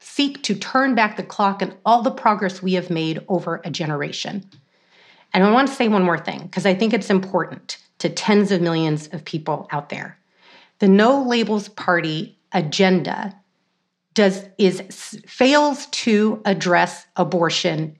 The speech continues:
adequately, one of the most animating and existential issues for the majority of people across this country. And the candidates they seem to be courting tells you everything you need to know. Let me just give you an example. Jon Huntsman.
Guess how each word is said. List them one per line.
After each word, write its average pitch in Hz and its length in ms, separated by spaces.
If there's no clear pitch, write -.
adequately, 160 720
one 190 160
of 165 80
the 185 60
most 170 400
animating 247 680
and 185 180
existential 196 680
issues 175 380
for 180 120
the 156 80
majority 185 540
of 196 100
people 185 280
across 165 300
this 160 140
country. - 440
And 196 320
the 202 100
candidates 277 680
they 190 140
seem 277 420
to 262 140
be 196 100
courting 196 720
tells 202 260
you 208 160
everything 196 500
you 180 80
need 175 220
to 175 100
know. 147 240
Let 175 100
me 165 80
just 254 200
give 156 160
you 175 40
an 170 60
example. 151 440
Jon 185 420
Huntsman. - 600